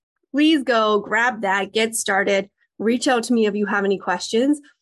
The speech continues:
or if you're like, "Oh, I didn't even think about that as a visibility tactic." I know. It's because we're so, so inundated with this belief that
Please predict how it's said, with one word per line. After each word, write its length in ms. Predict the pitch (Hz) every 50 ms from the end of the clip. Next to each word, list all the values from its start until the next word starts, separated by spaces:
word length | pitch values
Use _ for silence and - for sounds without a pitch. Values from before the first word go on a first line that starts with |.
| _ _ _ -
or 120 | 226 233
if 140 | 226 226 226
you're 120 | 226 214
like, 220 | 208 208 202 202 - -
"Oh, 360 | 254 277 302 269 - - _ _ _ _ _ _ _ _
I 200 | - 294 285 254
didn't 180 | 226 226 226 226
even 240 | 226 220 214 208 202
think 260 | - - 339 349 349
about 340 | 311 220 233 175 180 180 190
that 440 | 226 247 277 311 285 262 262 - _ _ - - _ _
as 160 | 233 233 220
a 60 | 220 214
visibility 760 | 208 202 202 214 196 202 196 196 196 196 202 196 185 185 _ _ _ _
tactic." 580 | - 214 190 180 190 - - 214 233 247 226 - _ _ _ _ _ _ _ _ _ _ _ _ _ _ _ _ _ _
I 120 | 254 240 233
know. 380 | 226 214 208 196 180 247 - _ _ _ _ _ _
It's 80 | _ -
because 520 | - 262 247 254 262 247 247 254 254 226 226
we're 220 | 226 240 226 220
so, 840 | 226 226 - - 220 208 220 220 226 226 233 233 233 254 233 226 - - _ _ _ _ _ _ _ _ _ _ _ _ _
so 880 | _ - - - - - 226 214 208 202 202 202 202 202 196 196 196 - -
inundated 600 | 226 220 226 220 226 214 208 190 185 190 180 180 196
with 180 | 196 190 185
this 200 | 180 180 180 -
belief 680 | - 190 185 180 202 208 254 277 262 196 165 180 220 226 - - - _ _ _ _ _ _ _ _ _ -
that 340 | 214 208 202 196 - -